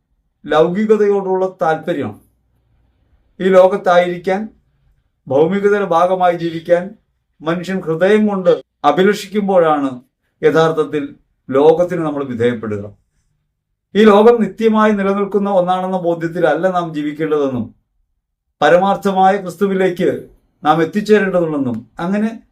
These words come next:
ദൈവരാജ്യം നമ്മിൽ സ്ഥാപിതമാകുന്നതിൻ്റെ പൂർത്തീകരണമായി സ്വർഗത്തിൽ നമുക്ക് പ്രവേശനം ലഭിക്കുമെന്നും അന്ത്യവിധി ഉണ്ടാകുമെന്നും ഒക്കെ പഠിപ്പിക്കുന്നത് വാസ്തവമാണ്. ആ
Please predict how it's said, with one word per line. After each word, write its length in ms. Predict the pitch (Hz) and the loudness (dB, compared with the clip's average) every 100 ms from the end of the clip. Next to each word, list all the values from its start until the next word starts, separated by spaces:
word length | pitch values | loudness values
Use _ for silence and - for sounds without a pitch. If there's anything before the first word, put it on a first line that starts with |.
| _ | _
ദൈവരാജ്യം 720 | - 170 214 240 240 190 233 226 | 0 2 4 4 4 0 -4 -4
നമ്മിൽ 240 | 202 190 185 | -6 -6 -6
സ്ഥാപിതമാകുന്നതിൻ്റെ 1080 | 190 180 190 196 190 190 185 185 175 - 196 190 | -2 -2 -2 -2 0 0 0 -8 -10 -6 -6 -6
പൂർത്തീകരണമായി 880 | 180 180 240 226 220 190 165 139 110 107 _ _ _ _ _ _ | -8 -8 -4 0 0 0 -2 -2 -4 -10 _ _ _ _ _ _
സ്വർഗത്തിൽ 560 | - 160 160 190 190 196 220 _ _ - | 0 2 2 -2 -2 -4 -4 _ _ -10
നമുക്ക് 220 | 156 156 160 | -8 -6 -2
പ്രവേശനം 440 | 160 190 196 214 190 | 0 0 -2 -2 -2
ലഭിക്കുമെന്നും 560 | 170 160 160 143 117 107 _ _ - | -4 -6 -6 -4 -6 -8 _ _ -8
അന്ത്യവിധി 520 | 180 180 190 233 185 | -4 -2 -2 -2 -4
ഉണ്ടാകുമെന്നും 640 | 196 185 185 175 170 170 165 | -4 2 4 4 2 -4 -4
ഒക്കെ 160 | 160 180 | -2 0
പഠിപ്പിക്കുന്നത് 680 | 170 147 156 160 156 151 151 151 _ _ _ - | -2 -4 -10 -8 -6 0 0 -2 _ _ _ -4
വാസ്തവമാണ്. 760 | 131 147 - 180 175 175 175 185 - _ _ | -2 -2 2 2 2 0 -2 -4 -16 _ _
ആ 120 | 190 | 2